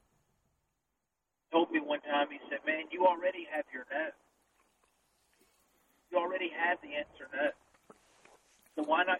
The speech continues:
go after the answer yes?" And it just clicked. Because I wanted, you know, I wanted to do a podcast, and my wife had really pushed me and encouraged me to do it. And so I started it. You know, man, I had shoulder surgery on my left shoulder. I, I tore my shoulder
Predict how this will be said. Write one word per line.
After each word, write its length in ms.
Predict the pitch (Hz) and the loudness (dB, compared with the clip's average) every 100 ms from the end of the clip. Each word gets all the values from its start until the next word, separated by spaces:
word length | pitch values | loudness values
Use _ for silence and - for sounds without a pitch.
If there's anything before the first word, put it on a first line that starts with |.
| 330 | -2
go 80 | 320 | -6
after 200 | - 311 | -6 -8
the 100 | 294 | -6
answer 320 | 311 - - | -8 -10 -12
yes?" 240 | 294 302 - - - - _ _ _ _ _ _ _ _ _ _ _ _ | -4 -4 -4 -12 -20 -20 _ _ _ _ _ _ _ _ _ _ _ _
And 80 | - | -10
it 60 | - | -8
just 240 | 381 - - - | -12 -14 -16 -14
clicked. 400 | - 262 - - - _ _ _ _ _ _ _ _ _ _ _ | 0 2 0 -10 -20 _ _ _ _ _ _ _ _ _ _ _
Because 240 | - - - | -2 0 2
I 100 | - | 0
wanted, 320 | - 605 571 - | 4 4 4 -2
you 80 | 359 | -2
know, 160 | 320 294 | 2 2
I 40 | - | 2
wanted 240 | 320 - | 0 -2
to 60 | - | -6
do 160 | 185 | -6
a 40 | - | -4
podcast, 560 | 180 170 - 165 160 160 | 0 0 0 0 0 -2
and 80 | 143 | -8
my 140 | 139 | -4
wife 240 | 143 165 - | 0 0 0
had 140 | - | -8
really 240 | 170 170 - | -10 -10 -8
pushed 180 | 170 165 - | -8 -8 -10
me 80 | 147 | -12
and 80 | |
encouraged 400 | - 156 160 156 | -10 -4 -4 -4
me 80 | 156 | -14
to 100 | 143 151 | -14 -8
do 160 | 156 | -4
it. 160 | 311 - - _ _ _ _ _ | -4 -4 -10 _ _ _ _ _
And 80 | 277 - - | -6 -4 2
so 80 | - | 2
I 160 | - - - | 2 -6 4
started 320 | - - - | 6 6 2
it. 240 | 175 320 - | 0 0 -4
You 80 | 330 | -4
know, 100 | 311 - | -4 2
man, 160 | 156 | 4
I 160 | 147 - | 4 2
had 80 | - - | 0 0
shoulder 300 | 349 359 - | 2 2 -4
surgery 320 | 359 349 160 156 | -6 -6 -4 0
on 80 | |
my 80 | 147 | 2
left 240 | - - - | 2 -2 -4
shoulder. 340 | - 165 160 151 | -4 -4 0 2
I, 140 | 123 - - _ _ | 0 -2 -14 _ _
I 40 | - - 185 | -14 -4 2
tore 100 | 185 | 4
my 140 | - - | 2 2
shoulder 260 | 180 170 | 0 4